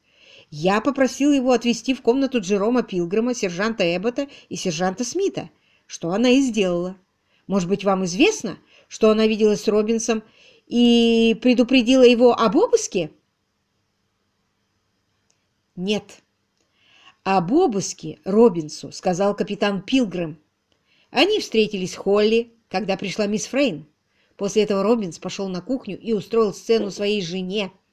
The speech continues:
Миссис Робинс сказала мне, что он был страшно недоволен и злился на капитана Пилгрима, так как считал обыск бесчестием для дома. Он так распалился, что не мог остановиться, а потом сказал, что полиция подозревает его,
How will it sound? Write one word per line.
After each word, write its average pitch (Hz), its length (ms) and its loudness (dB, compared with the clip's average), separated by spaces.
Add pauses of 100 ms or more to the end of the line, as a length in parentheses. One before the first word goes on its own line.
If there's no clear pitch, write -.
(840)
Миссис 285 500 4
Робинс 262 360 2
сказала 208 420 2
мне, 180 160 -4
что 202 160 -4
он 185 80 -2
был 180 100 -2
страшно 196 480 -4
недоволен 190 600 -2
и 220 140 -8
злился 190 500 -4
на 180 100 -8
капитана 185 400 -6
Пилгрима, 175 560 -6 (380)
так 208 160 -2
как 220 120 0
считал 220 400 0
обыск 233 380 2 (180)
бесчестием 190 720 0
для 185 160 -2
дома. 185 360 -6 (520)
Он 233 240 0
так 233 180 2
распалился, 214 720 -2
что - 160 -10
не 208 100 -6
мог 302 160 -4
остановиться, 339 720 -4 (340)
а 214 140 -2
потом 320 240 0
сказал, 277 280 0
что 254 140 -4
полиция 240 460 0
подозревает 180 640 -4
его, 311 260 -2